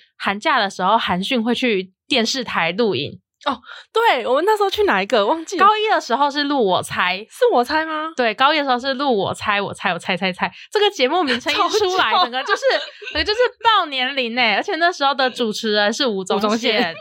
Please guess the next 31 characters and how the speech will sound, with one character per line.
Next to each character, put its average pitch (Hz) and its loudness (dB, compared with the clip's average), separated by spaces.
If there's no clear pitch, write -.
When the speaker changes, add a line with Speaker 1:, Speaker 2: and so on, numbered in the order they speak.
Speaker 1:
但 427 2
女 294 -4
主 254 2
持 208 -2
是 302 -6
谁 170 -2
啊？ 180 0
你 233 -6
想 185 0
不 226 -6
起 240 -2
来 80 -2
了。 170 -4
那 403 0
个 392 2
年 214 -2
代 247 2
会 254 0
是 240 -4
杨 185 0
丞 180 -4
琳 165 -2
吗？ 156 -4
Speaker 2:
Selina。 202 -2
Speaker 1:
哦， 226 0
是 320 -2
Selina 254 0
吗？ - 2
Speaker 2:
是 220 -2
Selina 359 2
吗？ 311 0